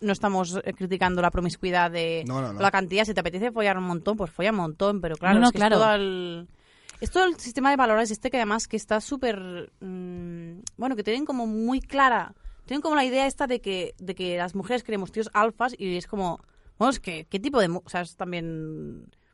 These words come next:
Speaker 1: que es, que es una falacia, quiero decir, ¿no?
Speaker 3: Sí, sí,
Speaker 1: Entonces
Speaker 3: sí.
Speaker 1: ya está, ya está mal.
Speaker 2: Pero también hay este tema de, si te apetece follar un montón, folla un montón, pero hay gente que, que le apetece follar un montón y no puede follar un montón, por lo que sea.
Speaker 1: Ya.
Speaker 2: No creo que seguir el método sea el buen camino
Speaker 1: No.
Speaker 2: del señor,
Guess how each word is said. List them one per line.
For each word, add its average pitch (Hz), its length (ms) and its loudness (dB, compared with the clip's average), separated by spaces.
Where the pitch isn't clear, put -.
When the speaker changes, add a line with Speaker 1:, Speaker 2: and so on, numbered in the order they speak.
Speaker 1:
que 220 80 0
es, 214 220 -4
que - 100 -10
es 185 60 -4
una 196 100 2
falacia, 175 440 -4
quiero 156 180 -8
decir, 151 300 -10
¿no? 151 160 -8
Speaker 3:
Sí, - 60 -8
sí, 180 140 -2
Speaker 1:
Entonces 160 200 0
Speaker 3:
sí. 185 40 2
Speaker 1:
ya 170 140 4
está, 170 360 -2
ya 165 60 -4
está 165 160 -10
mal. 165 160 -10
Speaker 2:
Pero 123 180 0
también 123 300 -2
hay 170 100 2
este 156 220 -2
tema 156 260 0
de, 123 280 -2
si - 140 -8
te 120 100 -4
apetece 131 320 -4
follar 147 220 0
un 139 80 0
montón, 123 320 -2
folla 117 140 -4
un 123 80 -2
montón, 123 360 -4
pero 107 140 -2
hay 113 80 -2
gente 139 260 -4
que, 117 160 -8
que 123 180 -8
le 110 80 -8
apetece 117 320 -8
follar 123 220 -2
un 127 60 -2
montón 131 360 -2
y 127 140 -6
no 104 180 -2
puede 101 280 -6
follar 104 220 -4
un 101 60 -6
montón, 131 300 -2
por 113 120 -4
lo 95 60 -6
que 95 80 -8
sea. 139 260 0
Speaker 1:
Ya. 185 220 -4
Speaker 2:
No 143 220 2
creo 143 320 4
que 151 100 -2
seguir 127 320 0
el 127 100 0
método 131 400 0
sea 127 380 -2
el 110 180 -6
buen 117 180 -2
camino 113 360 -2
Speaker 1:
No. - 160 -4
Speaker 2:
del 107 220 -6
señor, 98 340 -6